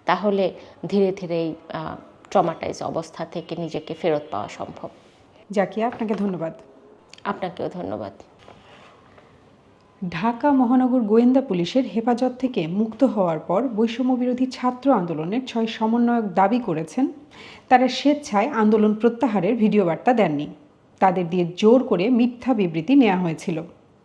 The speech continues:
Speaker 2: শুক্রবার গণমাধ্যমে পাঠানো এক বিবৃতিতে তারা এই দাবি জানান। সরকারি চাকরিতে কোটার দাবি পূরণের পরও একটি মহল শিক্ষার্থী বনাম সরকার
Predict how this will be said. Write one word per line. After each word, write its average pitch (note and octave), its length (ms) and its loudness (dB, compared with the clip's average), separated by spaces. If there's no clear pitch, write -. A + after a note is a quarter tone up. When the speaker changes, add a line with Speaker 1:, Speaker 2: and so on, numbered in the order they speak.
Speaker 2:
শুক্রবার C#4+ 440 6
গণমাধ্যমে B3+ 580 6
পাঠানো A#3 520 4
এক F#3+ 260 0
বিবৃতিতে A#3+ 540 0
তারা F3+ 260 2
এই G3 220 2
দাবি E3 240 2
জানান। D3+ 360 -4
সরকারি B3 560 4
চাকরিতে G3+ 520 0
কোটার A#3+ 480 0
দাবি G#3 320 2
পূরণের A3+ 320 2
পরও A#3+ 440 4
একটি A3 240 -2
মহল F3+ 480 -2
শিক্ষার্থী A#3 640 -2
বনাম G#3 300 0
সরকার A3 520 0